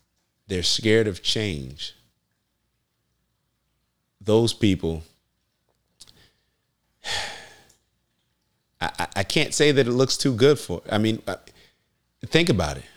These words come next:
You know, we have to be, we have to be coachable. One of the probably,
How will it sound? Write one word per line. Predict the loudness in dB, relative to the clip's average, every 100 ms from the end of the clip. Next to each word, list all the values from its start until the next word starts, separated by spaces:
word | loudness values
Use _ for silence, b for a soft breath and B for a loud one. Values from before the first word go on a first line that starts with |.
| _ _ _ _ _ _ _ _ _ _ _ _ _ _ _ _ _
You | 0
know, | 4 4
we | 4 0
have | 2 0 0
to | -4
be, | 0 2 2 -2 -8
we | -6 -2
have | 0
to | 0
be | 2 0
coachable. | 2 0 0 -2 -6 -10 _ _ _ _ _ _ _ _ _
One | -2 0
of | 2
the | 2
probably, | 2 2 2 0 -2